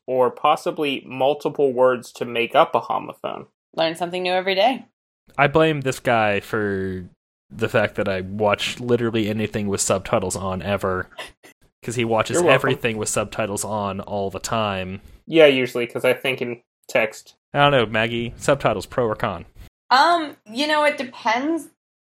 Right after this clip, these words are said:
Speaker 2: Any, like, foreign movie or British movie, when it's so soft, it's hard to pick up on the little intricacies, I'll throw subtitles on. For the most part, I don't, 'cause then I get too distracted. I'll read the subtitles without watching the action.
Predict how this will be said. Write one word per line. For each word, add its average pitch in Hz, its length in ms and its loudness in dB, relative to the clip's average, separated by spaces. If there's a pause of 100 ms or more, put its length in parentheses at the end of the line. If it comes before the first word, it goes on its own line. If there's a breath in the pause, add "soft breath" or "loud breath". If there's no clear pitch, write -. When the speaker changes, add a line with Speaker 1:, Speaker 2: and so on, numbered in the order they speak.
(120)
Speaker 2:
Any, 277 260 2
like, 233 340 0
foreign 214 500 -2
movie 233 420 -4
or 175 140 0
British 180 420 -4
movie, 220 460 -8
when 202 160 0
it's 180 180 -8
so 190 200 2
soft, - 760 0
it's - 240 -2
hard 185 220 2
to 185 60 -8
pick 196 200 -2
up 165 160 4
on 196 140 -4
the 190 100 -2
little 175 160 -2
intricacies, 208 640 -6
I'll 233 180 4
throw 240 180 0
subtitles 247 640 -2
on. 262 400 -2 (800 soft breath)
For 339 100 -4
the 349 100 2
most 453 400 -2
part, - 40 -6 (100)
I 480 160 0
don't, 466 360 -4
'cause 294 160 -4
then 277 280 0
I 240 140 0
get 240 160 -2
too - 140 -10
distracted. 220 520 -2
I'll 170 140 2
read 180 160 -4
the 170 40 -12
subtitles 175 540 -2
without 156 320 0
watching 147 480 0
the 127 140 -4
action. - 580 -6